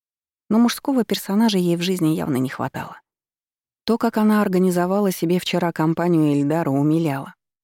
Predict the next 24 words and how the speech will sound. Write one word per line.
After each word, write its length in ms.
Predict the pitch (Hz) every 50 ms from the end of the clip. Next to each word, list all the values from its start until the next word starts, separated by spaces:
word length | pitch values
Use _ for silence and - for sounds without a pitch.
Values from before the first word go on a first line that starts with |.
| _ _
Жаль, 300 | - 220 240 254 254 226
Эльдар 440 | 180 170 170 165 160 180 196 180 151
вряд 300 | 143 156 156 160 160 -
ли 80 | 147
захочет 460 | 139 139 139 139 - 151 139 - 147 147
ответить 420 | 143 151 139 139 - 139 135 -
ей 140 | 143 139 135
взаимностью. 760 | 143 139 143 143 135 135 135 - - - - - - - - _ _ _ _ _ _ _ _ _
Хотя, 320 | - - 208 - 254 254
признаться, 460 | - 262 254 247 240 240 247 - -
картинка 520 | - - 208 208 - - 214 220 208 - 202
мне 160 | 202 196 190
вчера 300 | - - - 185 175 170
понравилась. 760 | - 175 175 170 147 139 135 131 131 131 - - - - - _ _ _ _ _ _
Глядя 380 | 170 160 156 160 160 151 156 156
на 120 | 147 143
его 200 | 143 139 143 139
мощную 420 | 143 143 147 - - - - 131 135
фигуру 420 | - - 143 - 147 156 156 139
с 60 | 139
чашкой 380 | - - - - - - - 143
какао 420 | - 131 139 - 151 151 147 143 135
для 160 | 131 135 131
дочери, 400 | 131 131 131 - - - -